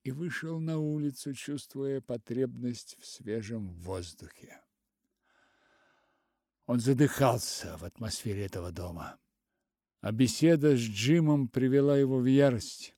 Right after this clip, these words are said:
Были мгновения, когда он чуть-чуть не вскочил и не ткнул его носом в тарелку с кашей. Чем больше болтал Джим,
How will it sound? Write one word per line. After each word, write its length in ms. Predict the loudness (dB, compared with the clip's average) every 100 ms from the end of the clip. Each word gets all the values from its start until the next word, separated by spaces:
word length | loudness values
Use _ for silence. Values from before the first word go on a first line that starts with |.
| _ _ _ _ _ _ _ _ _ -20 -4
Были 240 | 6 8 8
мгновения, 600 | 8 8 8 10 8 8
когда 280 | 6 6 6
он 140 | 4
чуть-чуть 880 | 2 4 4 4 _ _ 4 4 2 _ _ -2
не 120 | -2
вскочил 720 | -2 -2 -2 0 0 0 2
и 60 | 2
не 220 | 0 -2
ткнул 720 | -6 -20 -2 0 2 2 2
его 200 | 2 0
носом 360 | 0 -2 -2 -6
в 60 |
тарелку 540 | -2 0 2 0 -4 -12
с 60 |
кашей. 420 | -12 -12 -12 -20 _ _ _ _ _ _ _ _ _ _ _ _ _
Чем 300 | 2 2 4
больше 360 | 4 4 2 -6
болтал 680 | 0 2 2 0 2 2 0
Джим, 440 | -2 0 0 -2